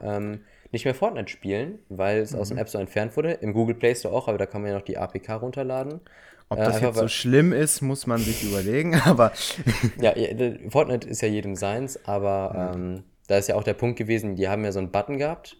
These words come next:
Speaker 1: und in den Google Play und in den App Store Richtlinien steht, du darfst keinen Button haben, der für Käufe auf eine externe Website führt. Alles an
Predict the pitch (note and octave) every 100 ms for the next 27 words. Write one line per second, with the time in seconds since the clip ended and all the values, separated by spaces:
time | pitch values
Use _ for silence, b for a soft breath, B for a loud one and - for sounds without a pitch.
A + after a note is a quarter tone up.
0 | - G2+ F#2+ G2+ G2+ - G2 G2 - G#2+
1 | G#2 A2+ A2 B2+ - C#3+ C#3 C3+ A#2 A2
2 | A2 - A#2+ A2+ G#2+ A2 - G2 G2 G2
3 | - - B2+ A#2 G#2 - D3+ D#3 D#3+ F#3+
4 | G#3 B B B A2+ A2+ A2+ - - B2+
5 | D#3 - E3 A#2+ - G#2+ A2 A2 - -
6 | G#2+ G#2 G#2 - D#2+ D2+ E2+ - - A2+
7 | E3 E3+ - - G2 -